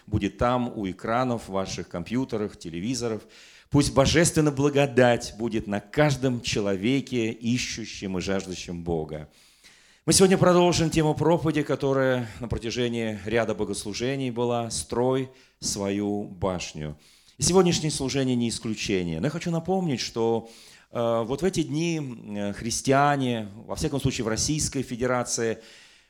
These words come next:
праздновали и продолжают праздновать очень важный христианский праздник, который называется «Преображение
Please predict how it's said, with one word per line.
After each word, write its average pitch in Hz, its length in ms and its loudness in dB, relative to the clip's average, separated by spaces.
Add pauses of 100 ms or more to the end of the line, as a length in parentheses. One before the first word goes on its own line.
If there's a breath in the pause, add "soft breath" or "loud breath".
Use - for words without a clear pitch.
(220 loud breath)
праздновали 147 640 4
и 139 40 2
продолжают 127 540 2
праздновать 139 580 0
очень 120 320 -4
важный 117 360 0
христианский 110 600 -4
праздник, 135 440 -4
который 117 260 -6
называется 123 600 -4
«Преображение 107 920 -6